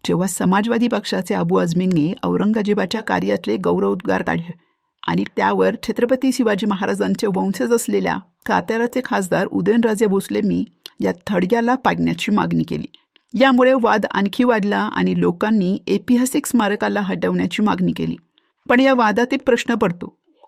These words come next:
तो म्हणजे हे औरंगजेबाचं थडगं का इतकं महत्त्वाचं आहे? त्याला पाडण्याची मागणी खरंच पूर्ण होऊ शकते का?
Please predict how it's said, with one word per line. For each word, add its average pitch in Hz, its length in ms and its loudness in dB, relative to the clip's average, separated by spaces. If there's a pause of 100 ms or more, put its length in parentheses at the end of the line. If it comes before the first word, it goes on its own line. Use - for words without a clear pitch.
तो 208 100 2
म्हणजे 202 440 0 (140)
हे 240 120 2
औरंगजेबाचं 233 840 0
थडगं 185 300 -2 (480)
का - 160 0
इतकं 247 280 0
महत्त्वाचं 214 540 0
आहे? - 180 -10 (380)
त्याला 196 180 0
पाडण्याची 202 640 0
मागणी 185 480 0
खरंच 202 380 -4
पूर्ण 175 220 0
होऊ 214 200 4
शकते 220 320 0
का? 214 180 -4